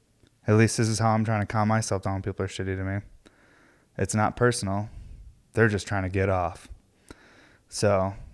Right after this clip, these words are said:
let 'em get off. Let 'em hate. That's how they get off, is stomping on someone's dream.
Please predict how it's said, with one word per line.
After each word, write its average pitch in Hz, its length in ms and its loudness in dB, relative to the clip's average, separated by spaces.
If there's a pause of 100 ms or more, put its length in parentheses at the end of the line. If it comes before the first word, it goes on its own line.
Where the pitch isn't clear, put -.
(360)
let 107 160 2
'em 113 100 2
get 120 160 6
off. 113 420 4 (140)
Let 104 140 2
'em 101 80 2
hate. 101 280 4 (1120)
That's - 380 -2 (140)
how 104 180 0
they 104 240 2 (400)
get 101 160 0
off, - 240 -8
is 107 80 -6
stomping - 380 -8
on 98 100 -6
someone's 104 340 -2
dream. 90 340 -6